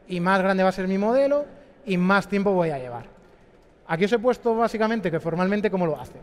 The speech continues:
¿vale? Esto es, al final, toda esta parte de ruido, cómo la va intentando hacer el modelo y cómo intenta predecir y sacar ese ruido de ahí, ¿vale? Que no deja de ser un ruido gaussiano que yo voy metiendo y voy difuminiendo, ¿vale?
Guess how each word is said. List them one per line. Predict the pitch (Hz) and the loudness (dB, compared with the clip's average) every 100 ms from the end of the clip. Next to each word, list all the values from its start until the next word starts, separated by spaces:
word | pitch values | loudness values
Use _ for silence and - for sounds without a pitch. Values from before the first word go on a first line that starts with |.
| - | -8
¿vale? | 147 214 | -2 -2
Esto | 190 185 | 0 0
es, | 190 180 | 0 0
al | |
final, | 170 180 190 151 - - - | -4 0 0 -2 -8 -20 -8
toda | - 190 | 2 2
esta | 196 208 | 4 2
parte | 202 196 | 2 2
de | 202 196 | 2 2
ruido, | 214 240 262 - - | 2 2 0 -2 -4
cómo | 190 185 185 | -2 2 4
la | 185 | 4
va | 185 185 | 4 2
intentando | 185 185 190 190 | 0 -2 -2 -2
hacer | 185 185 | -2 -2
el | |
modelo | 185 196 233 277 - - - | 0 2 0 -2 -8 -20 -6
y | 190 | -2
cómo | 170 220 | 0 0
intenta | 226 233 240 | 0 -2 -2
predecir | 220 220 214 240 294 - - - | 0 2 0 -2 -6 -8 -20 -10
y | 180 | -2
sacar | 180 175 208 240 - - | 0 4 2 2 -10 -8
ese | 185 208 | -2 0
ruido | 185 190 | 2 4
de | 170 | 2
ahí, | 135 117 | 0 -6
¿vale? | 127 214 | -2 -2
Que | 262 | 0
no | 180 | 0
deja | 185 208 | 2 2
de | |
ser | 190 208 - - - - | 2 0 -2 -10 -20 -6
un | 180 | -2
ruido | 190 196 | 2 4
gaussiano | 196 196 220 262 262 | 4 2 0 -2 0
que | 190 | 2
yo | 190 | 2
voy | 202 | 2
metiendo | 202 240 277 302 254 | 0 0 -2 -2 -2
y | |
voy | 175 180 | 0 0
difuminiendo, | 175 151 117 107 123 233 - - - | 0 -4 -12 -12 -6 -6 -8 -20 -8
¿vale? | 151 220 | 0 0